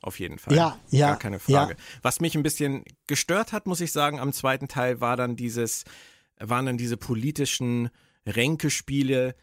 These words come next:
Speaker 1: die angefangen haben rund um Velas. Das war für mich dann sowas, ähm, wo ich gedacht hab, okay, das ist jetzt sehr schwatzhaft, was da passiert.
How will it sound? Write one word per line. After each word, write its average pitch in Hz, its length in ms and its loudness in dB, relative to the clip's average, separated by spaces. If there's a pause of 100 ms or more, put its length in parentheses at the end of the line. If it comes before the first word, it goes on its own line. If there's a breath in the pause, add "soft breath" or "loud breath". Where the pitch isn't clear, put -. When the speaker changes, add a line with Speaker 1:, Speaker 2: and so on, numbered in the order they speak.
(120)
Speaker 1:
die 127 120 0
angefangen 117 640 0
haben 110 280 0
rund 117 280 -2
um 107 340 -2
Velas. 101 600 -4 (960)
Das 127 260 0
war 147 120 2
für - 180 0
mich 147 380 -2
dann 135 440 -4
sowas, 127 640 -2
ähm, 117 280 0
wo 127 140 0
ich - 80 -8
gedacht 120 320 -4
hab, 123 120 -6
okay, 127 280 -2
das 117 160 -6
ist - 120 -6
jetzt 120 200 -4
sehr 131 120 0
schwatzhaft, - 680 -4
was 156 160 -4
da 147 100 -4
passiert. 170 640 -10